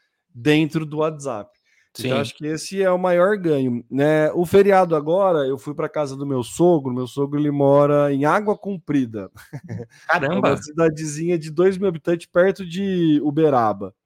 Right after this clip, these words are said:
Speaker 2: É.
Speaker 1: E aí eu comecei a explicar, tava conversando com ele, e eu não sei por que chegou no assunto de inteligência artificial. Ele é um cara, né, a-,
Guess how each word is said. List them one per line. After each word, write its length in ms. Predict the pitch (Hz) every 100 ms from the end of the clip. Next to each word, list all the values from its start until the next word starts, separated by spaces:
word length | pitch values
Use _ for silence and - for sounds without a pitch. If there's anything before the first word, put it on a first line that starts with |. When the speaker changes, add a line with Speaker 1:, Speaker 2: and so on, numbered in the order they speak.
| _ _
Speaker 2:
É. 380 | 135 139 110 90 - _ _ -
Speaker 1:
E 760 | 151 165 170 170 175 175 180
aí 220 | 190 196 226
eu 100 | 247
comecei 360 | 269 269 254
a 20 |
explicar, 340 | 220 247 233 214 185 - -
tava 240 | 262 294
conversando 640 | - 214 196 175 175 170 160
com 240 | - 185
ele, 600 | 180 208 240 262 269 285 285 _ _ _ - -
e 480 | 170 202 214 214 214
eu 120 | 220
não 100 | 269
sei 160 | 277 269
por 200 | 254 233
que 160 | 214 214
chegou 340 | - 196 196
no 140 | 202 190
assunto 400 | - 175 170 180
de 100 | 170
inteligência 560 | 175 180 160 165 165
artificial. 680 | 165 - 156 - 151 127 113 _ _ _ _
Ele 160 | 156 202
é 60 | 359
um 80 |
cara, 400 | - 214 220 202
né, 640 | 120 113 113 123 156 135 113 - 113 113 104 113
a-, 100 | -